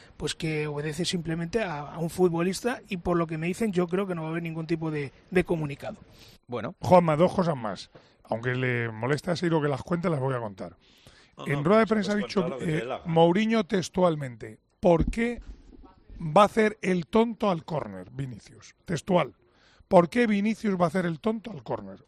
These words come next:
Speaker 3: Una. Y esta es otra noticia Mourinho ha confirmado que no va a hablar en rueda de prensa en el Bernabéu.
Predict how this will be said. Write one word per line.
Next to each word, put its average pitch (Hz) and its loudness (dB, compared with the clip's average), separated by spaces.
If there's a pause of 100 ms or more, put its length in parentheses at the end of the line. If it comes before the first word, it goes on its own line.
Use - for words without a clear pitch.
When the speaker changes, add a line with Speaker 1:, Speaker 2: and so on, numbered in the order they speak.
Speaker 3:
Una. 147 0 (560)
Y 156 0
esta 160 0
es 156 0
otra 160 -2
noticia 220 -4 (440)
Mourinho 165 2
ha 175 2
confirmado 180 -2 (440)
que 180 2
no 208 4
va 196 4
a - 4
hablar 190 0 (680)
en 160 -2
rueda 185 6
de 180 4
prensa 180 -2
en 175 -4
el 147 -6
Bernabéu. 107 -6